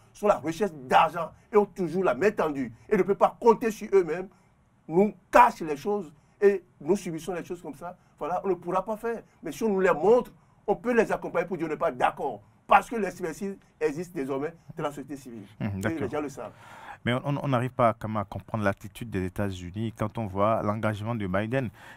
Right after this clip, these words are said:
Speaker 2: qui a dû ramener les États-Unis à l'accord de Paris, mais à cette participation à Glasgow, euh, euh,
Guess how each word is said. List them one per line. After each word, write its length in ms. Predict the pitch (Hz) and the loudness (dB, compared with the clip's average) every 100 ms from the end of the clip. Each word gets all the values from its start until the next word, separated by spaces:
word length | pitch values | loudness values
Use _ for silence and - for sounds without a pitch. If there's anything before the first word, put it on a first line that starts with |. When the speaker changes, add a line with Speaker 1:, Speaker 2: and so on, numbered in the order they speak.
| _ | _
Speaker 2:
qui 120 | - | 0
a 80 | 123 | 0
dû 200 | 101 113 | 0 -6
ramener 640 | 101 101 101 101 127 156 95 | -2 -2 -2 -4 -2 -2 -2
les 140 | 95 | -2
États-Unis 400 | 92 113 101 104 | -2 -2 -2 -4
à 40 | 90 | -4
l'accord 280 | 87 104 | -4 -6
de 100 | 95 | -6
Paris, 340 | 87 87 98 110 | -4 -4 -4 -4
mais 80 | 95 | -4
à 100 | 80 | -4
cette 200 | - - | -4 -6
participation 800 | 101 - 92 98 90 - 104 90 | -8 -8 -10 -8 -8 -8 -6 -4
à 140 | 82 | -4
Glasgow, 600 | 82 98 98 - 101 117 104 | -4 -4 -6 -6 -6 -6 -6
euh, 140 | 90 - - - - - | -10 -14 -18 -20 -18 -10
euh, 160 | - | -6